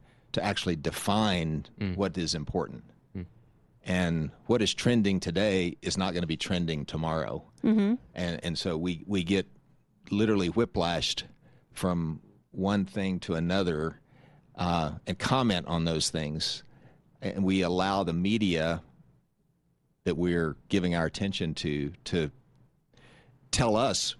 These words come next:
Speaker 1: what is important,
Speaker 3: Mm-hmm.
Speaker 1: rather than allowing that to come out of our own hearts and souls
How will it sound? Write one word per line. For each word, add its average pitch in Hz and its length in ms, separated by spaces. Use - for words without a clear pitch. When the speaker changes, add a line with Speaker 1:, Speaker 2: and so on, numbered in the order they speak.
Speaker 1:
what 98 180
is 87 160
important, - 560
Speaker 3:
Mm-hmm. 202 380
Speaker 1:
rather 104 340
than 92 160
allowing 90 460
that 98 340
to - 100
come 90 260
out 85 220
of 82 120
our 92 220
own 87 200
hearts - 420
and 76 100
souls - 600